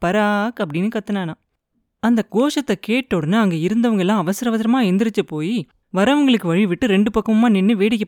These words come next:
பார்த்தாங்களாம் அந்த சாலையில. அப்படி வேடிக்கை பார்க்கும்போது தூரத்துல பார்த்தா மூணு குதிரை வந்துகிட்டு இருக்க மாதிரி தெரியுமா. அந்த மூணு குதிரையிலும் யாரு வந்துகிட்டு இருக்காங்க அப்படிங்கறத அங்க இருக்க ஜனங்கள் எல்லாம் பேசிக்கிட்டு இருப்பாங்க, "இது யாரு, அது யாரு?" அப்படின்னு.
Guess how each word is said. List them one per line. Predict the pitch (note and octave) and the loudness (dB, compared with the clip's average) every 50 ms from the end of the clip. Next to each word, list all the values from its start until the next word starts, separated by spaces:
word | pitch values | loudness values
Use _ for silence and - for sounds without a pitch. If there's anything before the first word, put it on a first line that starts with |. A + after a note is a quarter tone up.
| - E3 | -6 -6
பார்த்தாங்களாம் | - - D#3 D#3 D#3 | -6 -6 -8 -6 -6
அந்த | D#3 D3+ D3 C#3+ - | -6 -8 -8 -10 -8
சாலையில. | E3 D#3+ D3+ D3+ D3 C#3 - _ _ _ _ _ _ _ _ _ _ _ _ | -8 -8 -6 -6 -8 -8 -10 _ _ _ _ _ _ _ _ _ _ _ _
அப்படி | - A3+ G#3+ - A#3 | -10 -6 -2 0 0
வேடிக்கை | G3+ F#3 A3+ C4+ D4 B3+ B3+ G#3+ | 0 2 0 0 0 -2 -4 -2
பார்க்கும்போது | - G3 F3 - F3 D#3+ D3+ D3 C#3 D#3 F#3+ | -2 -2 -2 -2 -4 -4 -4 -4 -4 -6 -4
தூரத்துல | G3+ A3 B3+ C#4 C#4+ C4+ - B3+ A#3 A3 - | -4 -2 0 0 0 0 0 -2 -2 -2 -2
பார்த்தா | E3 D#3+ E3 E3 - - C#3+ C3+ D#3 G3 G3+ A3 | -4 -4 -4 -6 -8 -8 -8 -8 -8 -8 -8 -4
மூணு | G3+ G#3+ A#3 C4+ C#4+ C#4 C4+ A#3 | 0 2 2 4 4 2 2 0
குதிரை | - A3+ G#3 A#3 C4+ A#3 | 0 -2 -2 0 0 0
வந்துகிட்டு | G#3 F#3 F3 F3 G3 F3 - - | 0 -2 -2 -2 -2 -4 -6 -10
இருக்க | - - | -8 -6
மாதிரி | D3+ D3 C#3+ C3+ G3+ A#3 | -6 -8 -6 -6 -6 -6
தெரியுமா. | G#3 F3+ D3+ D3 C#3+ C3+ C#3+ - - _ _ _ _ _ _ _ _ _ _ - | -6 -6 -8 -8 -8 -10 -12 -16 -18 _ _ _ _ _ _ _ _ _ _ -6
அந்த | - G#3 G3 G3 | -2 -2 0 2
மூணு | G3 G#3 A#3 C#4+ D4+ C#4+ A3+ - | 2 2 2 2 2 0 0 0
குதிரையிலும் | A#3 G#3 A#3 A#3+ A#3 A#3+ A#3 | -2 0 0 0 2 2 2
யாரு | G3 F#3 E3+ G3+ A#3 A3+ F#3 | 2 2 2 2 0 0 0
வந்துகிட்டு | F3+ F#3 A3+ G#3 G3+ | 0 -2 -2 -2 -4
இருக்காங்க | - F#3+ - G3+ F#3+ F#3+ G3 | -6 -6 -4 -4 -2 -2 -2
அப்படிங்கறத | G3 F#3 - E3 - F#3+ G#3+ G3+ E3+ D#3 C#3 F3+ | -2 -4 -4 -6 -2 0 0 0 0 -2 -4 -4
அங்க | G3 A#3 B3 A#3 G#3+ | -2 -2 0 0 0
இருக்க | G#3 G#3 - | -2 -2 -4
ஜனங்கள் | A3+ F#3 F#3+ F#3 G#3 G#3 G3+ F3+ | -4 -2 0 0 0 0 0 -2
எல்லாம் | D3+ D3+ G3 A#3 | -2 -4 -4 -4
பேசிக்கிட்டு | - A#3+ A#3 - A3+ F3 D#3+ - | -2 -4 -2 -2 -4 -6 -6 -8
இருப்பாங்க, | E3 - - D#3 C#3+ C#3+ - - _ | -10 -10 -10 -10 -10 -10 -14 -14 _
"இது | - G3+ F#3+ G#3 | -6 -4 -2 0
யாரு, | F#3 F3+ E3 D#3+ D3+ E3 G3 | 0 0 0 -2 -2 -2 -2
அது | G3+ D#3+ E3 E3+ | -4 -4 -4 -6
யாரு?" | E3 D#3 D3 - D#3 | -6 -6 -6 -8 -8
அப்படின்னு. | D#3+ D#3 - - C3+ C3 | -10 -10 -12 -14 -16 -16